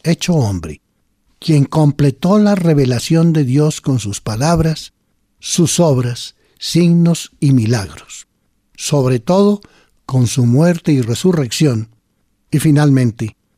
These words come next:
con el envío del Espíritu Santo. Como vimos ya, Jesús ordenó a sus discípulos dar a conocer el Evangelio.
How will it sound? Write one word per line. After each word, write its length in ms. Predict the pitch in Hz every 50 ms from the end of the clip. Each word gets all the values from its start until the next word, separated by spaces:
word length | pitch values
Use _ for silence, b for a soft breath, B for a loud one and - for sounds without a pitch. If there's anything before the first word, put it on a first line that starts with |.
| _ _ _ _
con 220 | - 147 139 127 120
el 120 | 120 110
envío 400 | 117 113 110 110 127 123 120 120
del 120 | 117 110 101
Espíritu 520 | 98 - - 104 92 90 85 - 90 82
Santo. 380 | - - - - - _ - - - - _ _ _ _ _ _ _ _ _ _ _ _ _ _ _ _ _ _ _ _ _ -
Como 200 | - 160 151 147
vimos 320 | - 214 226 214 208 135 110
ya, 300 | 117 110 98 104 - _ _ _ _ _ _ _ _ _ _ _ _ _ _ _ _ _ _ _ _
Jesús 560 | - - 151 147 - - 226 247 240 - 196 -
ordenó 460 | - 180 175 170 147 160 160 185 208 226
a 60 | 208
sus 160 | - 208 180
discípulos 720 | 143 131 120 - 160 147 - - 156 156 165 - - - - -
dar 320 | 117 110 156 151 160 160
a 100 | 160 160
conocer 600 | - 147 135 120 120 110 - 139 123 117 120 - -
el 120 | 131 123 110
Evangelio. 640 | 107 107 107 104 101 - 143 - 123 - -